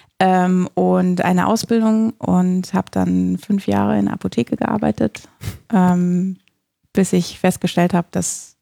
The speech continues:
mich das nicht so wirklich erfüllt, dass da halt auch so die, äh, Perspektiven nicht so gut sind, ähm, und hab mich dann selbstständig gemacht, äh, im Bereich Galvanotechnik, äh, so chemische Analyse und so,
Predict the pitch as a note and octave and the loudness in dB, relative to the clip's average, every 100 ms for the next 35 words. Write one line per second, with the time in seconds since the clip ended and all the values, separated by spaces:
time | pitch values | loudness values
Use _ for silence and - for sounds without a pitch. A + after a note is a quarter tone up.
0 | - G3 F#3 - F3+ G3 G3 G3 G#3 - | -6 -4 -2 -4 0 0 0 0 0 0
1 | G3+ G3+ - G3 G3 - - F#3+ - F3 | 0 -2 0 0 0 -2 -4 -6 -2 0
2 | F3 - - F#3 F#3 F3+ F#3 - - - | 0 -2 -6 -4 -2 0 -2 -8 -20 -20
3 | _ _ - F3 F3+ F3+ E3+ F#3 - F3 | _ _ -2 0 2 0 -2 -2 -2 -6
4 | - A3 G#3+ G3+ G3 F#3+ G3 - G3 G3 | 0 2 2 0 0 -2 -2 0 0 0
5 | F#3 F2+ F2+ - - - - - F3+ F#3+ | 0 0 0 0 0 -2 -2 -2 0 0
6 | G3 - F3+ F3+ F3+ F#3 F#3+ - A#3+ A#3 | -2 0 0 0 -2 0 -2 -2 0 0
7 | A#3 A3+ G#3+ - - F#3 F#3 F3+ G3 F#3 | 0 -2 -2 -2 -6 -2 0 0 0 0
8 | F#3 F#3 _ F3 E3+ F#3+ - E3 E3 B3 | 0 -4 _ -4 -2 -2 -4 -4 0 0
9 | B3+ B3 A#3 A#3+ A#3 - - - - _ | 0 -2 -2 -2 -2 -10 -20 -20 -20 _
10 | _ F3+ F3+ F3 F3 F3 F3 F3+ F3+ G3 | _ 0 2 2 0 -2 -2 -2 -2 0
11 | F3+ F3 F#3 F#3+ F3+ F3+ F3+ F3+ F#3+ | 0 0 0 0 -2 -2 -2 0 -2